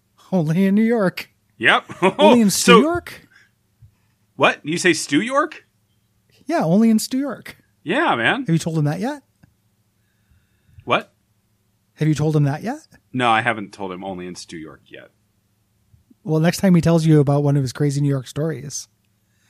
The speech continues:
Speaker 1: like if he goes to a bodega.
Speaker 2: I mean, you're probably
Speaker 1: You
Speaker 2: gonna
Speaker 1: should
Speaker 2: see him
Speaker 1: tell him
Speaker 2: before
Speaker 1: that.
Speaker 2: I do, what with your Staten Island, uh, barge adventures.
Speaker 1: That's true. When Doctor John L. Ferris dumpsters me and sends me to New York.
Speaker 2: <laughs> Gary, did you just dox your doctor?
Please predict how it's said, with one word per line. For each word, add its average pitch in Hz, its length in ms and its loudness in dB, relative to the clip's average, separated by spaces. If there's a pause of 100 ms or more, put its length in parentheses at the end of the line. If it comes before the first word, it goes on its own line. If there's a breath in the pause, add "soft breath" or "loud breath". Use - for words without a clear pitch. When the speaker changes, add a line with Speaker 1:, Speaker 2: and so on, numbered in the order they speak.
(160)
Speaker 1:
like 135 120 0
if 123 60 -2
he 131 60 -4
goes 143 160 2
to 139 100 2
a 135 80 0
bodega. 131 540 -4 (220)
Speaker 2:
I 196 80 0
mean, 233 100 0
you're 269 80 -4
probably 330 240 2
Speaker 1:
You 160 60 2
Speaker 2:
gonna 131 80 2
Speaker 1:
should 127 80 -8
Speaker 2:
see - 100 0
him - 80 0
Speaker 1:
tell 165 80 -4
him - 60 -
Speaker 2:
before 135 120 0
Speaker 1:
that. 143 60 6
Speaker 2:
I - 60 2
do, 127 200 -4
what 117 160 -4
with 120 120 -10
your 110 220 -4
Staten 120 340 -2
Island, 107 520 -6
uh, 98 200 -2
barge 139 300 -4
adventures. - 580 -18 (340)
Speaker 1:
That's 147 240 -4
true. 143 260 0
When 135 140 0
Doctor 135 260 -4
John 131 200 -4
L. 123 120 -4
Ferris 135 380 -2
dumpsters 127 460 -4
me 123 120 -4
and 123 120 -6
sends 127 240 -4
me 127 80 -2
to 123 80 -8
New 123 140 -8
York. 131 360 -10
Speaker 2:
<laughs> - 40 -16
Gary, 320 280 2
did 277 100 -8
you 277 80 -8
just 277 200 -16
dox 113 280 -6
your 110 100 -10
doctor? 113 480 -12